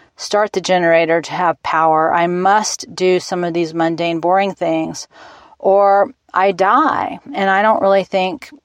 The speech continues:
that I'm ready to just lay down out here and do that. <laughs> The shift is making the decision, owning it, and then having peace with it. Because I don't like doing all this boring stuff, but it requires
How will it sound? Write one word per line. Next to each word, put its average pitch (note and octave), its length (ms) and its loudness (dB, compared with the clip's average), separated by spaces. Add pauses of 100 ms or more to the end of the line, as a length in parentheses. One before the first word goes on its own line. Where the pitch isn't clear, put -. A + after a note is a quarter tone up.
(400)
that F#3 180 2
I'm F3 180 2
ready F3+ 260 2
to E3+ 100 -8
just F3 260 -6
lay E3+ 160 2
down D#3+ 260 2
out D#3+ 200 0
here F3 180 -2
and F#3+ 160 -4
do G#3+ 160 0
that. B3+ 320 2
<laughs> D4+ 60 -2 (1300)
The G#3+ 100 0
shift B3+ 720 2
is F#3 160 0
making G#3 400 2
the F#3+ 80 2
decision, G#3+ 720 2 (100)
owning F#3+ 380 4
it, F3+ 200 4
and F3+ 160 2
then F3 140 2
having E3 340 -2
peace - 320 -2
with D#3+ 140 0
it. - 160 0
Because F3+ 300 0 (360)
I G#3 120 0
don't B3 340 2
like F#3 460 0
doing F3+ 300 2
all D#3 180 4
this D3+ 180 -2
boring D3+ 400 0
stuff, D3+ 480 -2
but F3 140 2
it E3+ 120 2
requires F#3+ 840 2